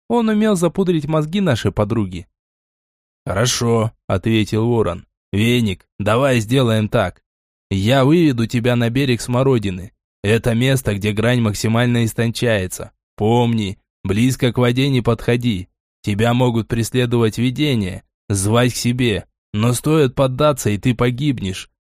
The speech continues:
А я обернусь вороном и поднимусь в небо. Посмотрю с высоты, не видно ли у реки водяного". "Договорились", кивнул я. "Идём". Я столько дней провёл в лесу. Взмывал над ним в ступе, разглядывал с высоты птичьего полёта,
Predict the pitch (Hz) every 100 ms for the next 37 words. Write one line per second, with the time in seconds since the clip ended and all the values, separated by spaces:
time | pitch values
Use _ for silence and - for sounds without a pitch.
0 | _ - 98 117 127 123 123 127 135 -
1 | 123 156 123 107 104 98 110 117 143 147
2 | - 120 123 113 98 90 _ _ _ 110
3 | 107 127 123 139 165 127 127 113 123 -
4 | 165 120 120 160 170 160 135 123 120 120
5 | 139 113 98 104 120 117 92 82 - _
6 | _ _ - 92 98 127 156 135 123 117
7 | - _ - 104 110 107 107 107 95 -
8 | _ 165 170 135 127 123 - _ _ _
9 | _ _ _ _ 104 123 160 - 214 -
10 | 180 196 139 110 131 120 110 120 147 92
11 | - _ _ _ _ _ 92 92 107 120
12 | 143 120 101 113 113 - 110 113 123 -
13 | - 98 101 95 117 151 160 156 135 151
14 | 143 151 170 - 170 151 160 143 151 160
15 | 160 - 87